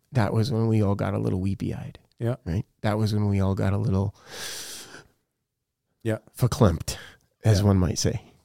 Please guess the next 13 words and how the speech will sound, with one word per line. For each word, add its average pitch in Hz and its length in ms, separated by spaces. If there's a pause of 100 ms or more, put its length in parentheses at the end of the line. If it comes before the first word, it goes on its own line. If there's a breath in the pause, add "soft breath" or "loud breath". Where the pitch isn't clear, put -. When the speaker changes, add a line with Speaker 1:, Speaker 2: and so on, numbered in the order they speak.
Speaker 1:
right? 127 220 (280)
Um, 87 360 (800)
because 107 260
it 113 60
was 104 120
different. - 340 (460)
Speaker 2:
Mm-hmm. 107 300 (1200 loud breath)
Speaker 1:
It, - 240
it 123 160
wasn't, 120 420 (2500 loud breath)
again, 127 240
it 98 100
wasn't, 117 280